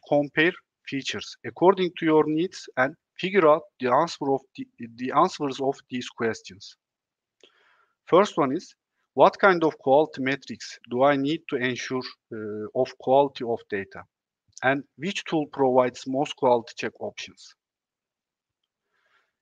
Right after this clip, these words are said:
The second, which of them requires the least customization cost to my pipeline for having those da-, uh, tho-, those data quality components?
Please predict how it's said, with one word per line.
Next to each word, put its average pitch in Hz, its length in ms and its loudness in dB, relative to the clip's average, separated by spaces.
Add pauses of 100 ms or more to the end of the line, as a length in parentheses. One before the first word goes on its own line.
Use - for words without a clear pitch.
(320)
The 180 60 -14
second, 180 480 -2 (600)
which 196 200 -4
of 208 200 4
them 160 160 4
requires 139 680 0 (1200)
the 127 100 -4
least 170 400 -4
customization 143 800 -2
cost 113 300 -10
to 139 60 -8
my 135 160 0
pipeline 120 580 -6
for 131 260 -4
having 131 380 -6 (400)
those 139 280 2
da-, 139 260 -8 (120)
uh, 117 200 -6 (160)
tho-, 143 260 2 (180)
those 143 280 2 (120)
data 135 280 -4
quality 127 500 0
components? 110 760 -10